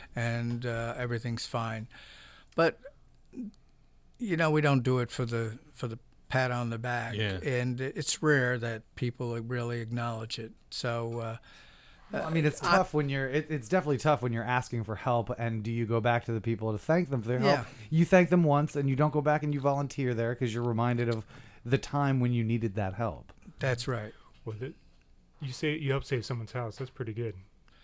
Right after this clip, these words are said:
Speaker 1: Yeah,
Speaker 4: Yeah.
Speaker 1: because, you know, that one mortgage where they were, you know, they defaulted, and uh, you know, they have thirty days, and then they, they wait the thirty days. So now they're at sixty days, and then they get the foreclosure notice,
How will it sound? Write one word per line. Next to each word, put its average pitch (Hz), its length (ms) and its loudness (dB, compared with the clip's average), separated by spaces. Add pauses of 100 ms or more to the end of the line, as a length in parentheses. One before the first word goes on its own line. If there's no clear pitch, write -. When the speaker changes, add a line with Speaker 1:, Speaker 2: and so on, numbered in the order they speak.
(480)
Speaker 1:
Yeah, 170 280 8
Speaker 4:
Yeah. 127 60 0
Speaker 1:
because, 175 500 0
you 165 160 2
know, 165 160 4
that 156 200 2
one 156 240 2
mortgage 151 600 0 (400)
where 147 220 4
they 160 180 6
were, 143 360 4
you 147 220 0
know, 143 180 4
they 131 200 2
defaulted, 139 720 0 (540)
and 127 640 0 (280)
uh, 123 340 -2
you 135 140 0
know, 120 140 2
they 120 100 0
have 131 120 -2
thirty 120 300 0
days, 117 520 -2
and 113 180 -4
then 117 220 -2
they, 113 340 -6 (460)
they 127 120 0
wait 127 340 2
the 127 80 -2
thirty 123 360 0
days. 117 380 -4
So 143 100 0
now 139 220 0
they're 127 200 -2
at 117 120 -8
sixty - 420 -2
days, 113 460 -4
and 120 160 -2
then 131 140 0
they 127 100 -2
get 123 160 -4
the 120 80 -6
foreclosure 139 680 0
notice, 117 760 -2